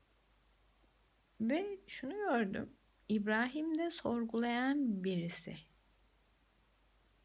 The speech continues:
Sorgulayan birisi. Güneşe inanıyor. "Tamam," diyor. "Benim," yani çünkü ailesinin inandığı Tanrı,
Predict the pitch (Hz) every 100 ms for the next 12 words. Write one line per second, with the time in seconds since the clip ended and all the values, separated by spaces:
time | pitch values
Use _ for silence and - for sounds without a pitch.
0 | _ _ _ _ _ - - 202 190 185
1 | 190 190 190 190 180 175 180 175 - -
2 | _ _ _ - 208 208 208 208 214 208
3 | 180 170 175 196 240 - - _ - -
4 | - 214 185 165 - - 190 190 185 185
5 | 185 185 - 175 202 196 226 - 180 180
6 | 196 190 208 247 269 220 202 202 196 202
7 | 226 226 233 214 190 180 -